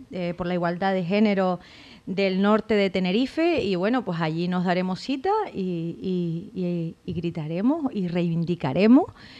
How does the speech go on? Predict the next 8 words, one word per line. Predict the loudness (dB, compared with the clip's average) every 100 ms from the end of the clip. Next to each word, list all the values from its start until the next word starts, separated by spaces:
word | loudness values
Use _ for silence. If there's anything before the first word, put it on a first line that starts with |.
| -14 -4
eh, | 0 2 2 2 0 -2 -4
porque | -6 -2 -4
esto | -2 -2
ya | 0 2 4 4 4 2 2 0
seguimos | -4 -4 -2 -2 -2
con | 0 0 2
la | 0
lucha, | 0 -2 -2